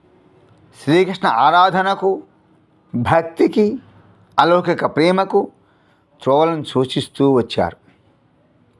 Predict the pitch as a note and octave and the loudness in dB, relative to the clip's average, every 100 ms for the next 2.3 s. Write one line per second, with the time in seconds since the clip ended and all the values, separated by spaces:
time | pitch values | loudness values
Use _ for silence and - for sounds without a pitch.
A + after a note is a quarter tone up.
0 | _ _ G#2 G#2 G2+ G2 F2+ - - _ | _ _ -2 0 0 -2 -6 -12 -18 _
1 | _ _ _ _ - F#2 A2+ B2 B2+ C#3 | _ _ _ _ -8 -4 0 2 2 0
2 | D#3 A3 C4+ | -2 -2 -4